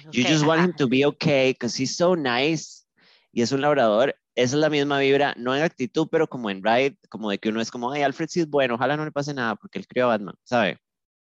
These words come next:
Speaker 1: Y en esta nada más fue
Speaker 2: That's
Speaker 1: como, "That's him, next. He's gonna kind of
Speaker 2: Ah.
Speaker 1: die, next". Así,
Speaker 2: <laughs>
Speaker 1: todo el mundo le valió picha.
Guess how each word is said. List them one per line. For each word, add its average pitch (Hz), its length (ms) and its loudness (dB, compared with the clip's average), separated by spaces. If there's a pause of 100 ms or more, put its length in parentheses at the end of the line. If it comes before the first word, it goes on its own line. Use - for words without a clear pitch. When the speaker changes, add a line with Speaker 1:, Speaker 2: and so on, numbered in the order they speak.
(800)
Speaker 1:
Y 113 160 4
en 110 160 0
esta 120 380 0
nada 123 200 0
más 123 200 0
fue 131 100 0
Speaker 2:
That's - 100 -6
Speaker 1:
como, 101 580 0 (180)
"That's 123 280 0
him, 120 220 0 (140)
next. - 540 -4 (280)
He's 131 180 0
gonna 151 200 0
kind 156 300 2
of 131 120 2
Speaker 2:
Ah. 139 180 4
Speaker 1:
die, - 300 0
next". 123 540 -4
Así, 135 280 2
Speaker 2:
<laughs> 117 240 0
Speaker 1:
todo 120 40 4
el 127 40 0
mundo 151 160 2
le 165 80 4
valió 127 280 2
picha. 175 260 0